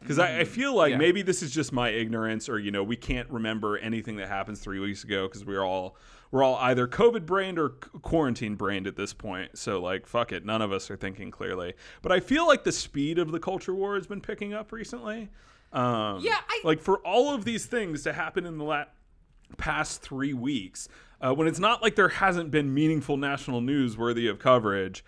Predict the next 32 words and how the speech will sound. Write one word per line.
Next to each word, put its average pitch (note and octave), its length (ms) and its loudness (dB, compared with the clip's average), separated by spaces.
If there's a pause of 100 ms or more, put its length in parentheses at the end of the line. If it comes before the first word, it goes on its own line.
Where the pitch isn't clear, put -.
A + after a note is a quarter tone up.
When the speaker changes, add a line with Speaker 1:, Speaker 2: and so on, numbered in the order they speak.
(240)
Speaker 1:
uh, G2 600 2 (1500)
it A3+ 180 -6
seems C#4+ 380 -2
intentional. F3 680 -2
And, F#3 200 -2
you A#3 160 -8
know, G3 340 -4 (120)
I - 160 -6
don't G#4 140 0
know. G4+ 320 8
I, F3 280 4 (220)
I'm A3 180 -2
curious. A3 460 4
I, G3+ 180 -2 (120)
I G3+ 100 4
could D#4+ 400 0
see C3+ 300 -2
it A2 180 -2
as C3 200 -2
just - 240 -4
like, B2+ 320 -2 (340)
"Oh, F3 320 4
the C3+ 140 2
Trumpists E3+ 480 -4
are D3+ 60 -2
dissipating B2 640 -4
back G#2 260 -2
to - 100 -18
their G2+ 140 -8
dens," F2 520 -14
right? F#2+ 320 -8
Like, F#2 320 -12